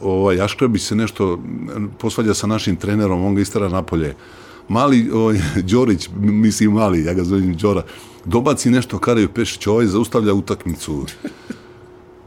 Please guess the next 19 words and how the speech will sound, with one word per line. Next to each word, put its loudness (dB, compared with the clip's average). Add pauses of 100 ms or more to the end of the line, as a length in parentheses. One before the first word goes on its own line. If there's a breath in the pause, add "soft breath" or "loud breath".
(320)
Ja 2
treba 2
da 4
šutiram 2
neke 4
penale, 2
ovamo 2
neka 0
gužva, 2
tuča. -4
Kažem, -6
"Šta -6
je 0
ovo, 2
brat, 0
svađa -2
neka?" -6 (720 loud breath)
Kari 0
došao, -2